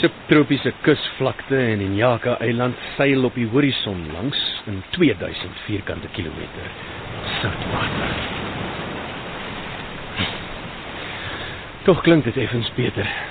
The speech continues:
So halwe sirkel. Ten minste beter as die middelpunt van nêrens.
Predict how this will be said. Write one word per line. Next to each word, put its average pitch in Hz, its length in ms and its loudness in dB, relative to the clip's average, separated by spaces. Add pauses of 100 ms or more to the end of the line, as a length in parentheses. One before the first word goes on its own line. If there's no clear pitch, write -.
(960)
So 107 160 0 (800)
halwe 104 300 6 (100)
sirkel. - 320 -2 (1200)
Ten 143 160 6
minste 156 240 6
beter 120 340 4
as 92 120 0
die 107 80 2
middelpunt 107 560 0
van 82 180 -4
nêrens. 123 440 0